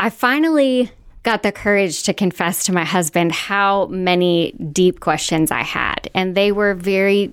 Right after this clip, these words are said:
like, the questions that I had had for years. And again, oscillating back and forth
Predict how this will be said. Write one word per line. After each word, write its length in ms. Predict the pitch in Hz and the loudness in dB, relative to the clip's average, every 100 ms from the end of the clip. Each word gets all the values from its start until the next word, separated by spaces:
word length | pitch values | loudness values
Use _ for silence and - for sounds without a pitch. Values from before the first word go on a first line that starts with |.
| - | -2
like, 220 | 190 180 | 0 0
the 80 | - | -2
questions 400 | - 190 - 190 | -2 0 0 -2
that 80 | 170 | 0
I 80 | 165 | -2
had 100 | 160 | -2
had 280 | 175 156 - | -4 -6 -4
for 100 | 165 | -4
years. 480 | 156 170 147 139 | 0 2 2 0
And 240 | - 190 185 - - - - | 0 0 -2 -6 -20 -10 -6
again, 400 | 208 240 269 190 | 0 0 0 -2
oscillating 680 | 175 196 - 220 208 196 180 | 0 0 -2 0 2 2 0
back 220 | 175 190 | -2 -2
and 140 | 185 | -4
forth 460 | - 190 185 - | 0 2 2 -2